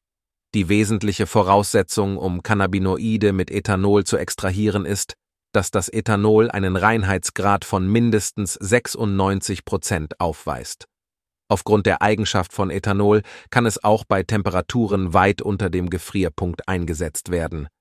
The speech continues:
Dadurch werden der Cannabispflanze keine Fette, Wachse und auch kein Chlorophyll entzogen.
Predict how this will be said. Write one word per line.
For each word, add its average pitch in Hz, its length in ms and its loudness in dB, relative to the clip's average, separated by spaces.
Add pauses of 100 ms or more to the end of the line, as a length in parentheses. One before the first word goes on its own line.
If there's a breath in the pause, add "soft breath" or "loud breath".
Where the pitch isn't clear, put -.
(400)
Dadurch 117 360 6
werden 110 260 6
der 101 100 4
Cannabispflanze 107 1000 2
keine 92 320 -2
Fette, 117 500 4 (300)
Wachse 107 580 2 (260)
und 113 160 -2
auch 104 180 0
kein 101 220 -2
Chlorophyll 98 640 2
entzogen. 80 680 -4